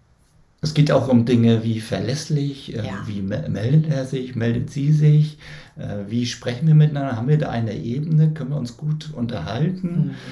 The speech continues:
Speaker 2: Mhm.
Speaker 1: haben wir die gleichen Gedanken vielleicht?
Speaker 2: Ja.
Speaker 1: Und alles, ja, da gehört so viel zu, dass natürlich, äh, diese Verliebtheit am Anfang vieles überdeckelt,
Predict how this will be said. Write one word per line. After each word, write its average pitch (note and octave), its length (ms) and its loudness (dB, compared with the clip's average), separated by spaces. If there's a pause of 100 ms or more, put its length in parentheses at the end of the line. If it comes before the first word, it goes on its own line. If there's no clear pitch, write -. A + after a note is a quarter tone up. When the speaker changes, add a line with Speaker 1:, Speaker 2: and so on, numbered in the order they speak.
(120)
Speaker 2:
Mhm. D3 60 -8
Speaker 1:
haben F#2+ 120 -8
wir G#2 80 -6
die G#2 80 -8
gleichen G2+ 960 -6
Gedanken G#2 600 -2
vielleicht? C3 520 -6
Speaker 2:
Ja. C#3 80 -6 (1900)
Speaker 1:
Und B2 140 0
alles, A#2 580 0 (380)
ja, D3 420 6 (760)
da - 80 0
gehört C#3+ 320 4
so F#3 300 0
viel F3+ 400 -2
zu, E3+ 300 0
dass D3 260 -2
natürlich, D#3+ 560 0
äh, C#3+ 120 -2
diese B2+ 280 -6
Verliebtheit B2 540 -2
am A2+ 120 -4
Anfang - 360 -2
vieles D#3 340 4
überdeckelt, - 760 -2